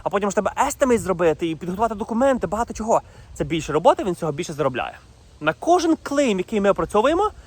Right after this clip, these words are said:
а ми не завжди знаємо, хто еджастер, який він прийде, розумієте? І ми підготовлюємо це все.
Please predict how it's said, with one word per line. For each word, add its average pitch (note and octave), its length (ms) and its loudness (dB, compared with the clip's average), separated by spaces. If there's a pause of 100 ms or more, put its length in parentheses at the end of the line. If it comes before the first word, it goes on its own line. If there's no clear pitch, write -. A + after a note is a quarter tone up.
(120)
а - 60 -6
ми D3 120 2
не G3+ 100 -2
завжди E3 360 2
знаємо, D3 480 0
хто D3+ 320 -2
еджастер, D3 480 -4
який D#3 240 -4
він E3 100 -2
прийде, F#3+ 300 0
розумієте? B2+ 400 -6 (1040)
І D#3 460 0
ми F#3+ 140 2
підготовлюємо G#3+ 500 2
це - 100 -6
все. - 200 -4